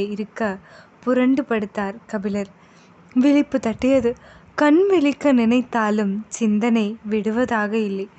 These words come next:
வெளியில் தெரியும் வெளிச்சத்தை உள்வாங்க முடியாமல்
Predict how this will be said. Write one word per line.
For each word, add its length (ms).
வெளியில் 580
தெரியும் 460
வெளிச்சத்தை 640
உள்வாங்க 560
முடியாமல் 640